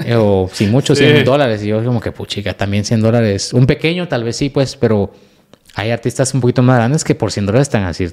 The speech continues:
Speaker 1: "No puedo, pues, no se puede". Que
Speaker 2: Ajá.
Speaker 1: también, por mucho que es cierto que es una oportunidad buena y todo, pero tampoco que fuera todo perder dinero para el artista, pues, ¿va? Es cierto que gana publicidad y todo, pero no sé,
Speaker 2: Sí.
Speaker 1: yo traté de hacerlo un poquito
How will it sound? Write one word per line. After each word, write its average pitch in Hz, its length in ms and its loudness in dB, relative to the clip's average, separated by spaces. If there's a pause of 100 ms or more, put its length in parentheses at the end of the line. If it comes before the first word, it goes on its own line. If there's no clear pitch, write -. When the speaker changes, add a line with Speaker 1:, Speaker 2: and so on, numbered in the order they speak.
(320)
Speaker 1:
"No 87 120 -6
puedo, 110 320 -2
pues, - 280 -4
no 98 80 -2
se - 120 -4
puede". 104 300 0 (320)
Que - 80 -2
Speaker 2:
Ajá. - 20 -8
Speaker 1:
también, 139 500 -4 (1080)
por 123 120 0
mucho 151 280 0
que 143 80 -2
es 127 60 -4
cierto 151 240 -2
que 135 60 0
es 139 40 0
una 143 80 0
oportunidad 123 380 0
buena 139 180 2
y 135 40 0
todo, 160 220 0
pero 98 680 0 (300)
tampoco 135 360 0
que 131 100 -2
fuera 131 640 -2
todo 139 540 0
perder 120 320 0
dinero 127 280 0
para 113 180 -2
el 101 60 -4
artista, - 460 -8
pues, 156 180 -6
¿va? 143 180 -12
Es 143 60 -18
cierto 151 220 0
que 120 100 -4
gana 120 500 -4
publicidad 101 580 -4
y 120 60 -8
todo, 156 220 -6
pero 110 260 -6 (500)
no 208 100 0
sé, 196 140 2
Speaker 2:
Sí. 131 120 -6
Speaker 1:
yo 180 240 4
traté 175 200 -2
de 170 100 2
hacerlo 151 300 -2
un 143 60 -2
poquito 143 680 0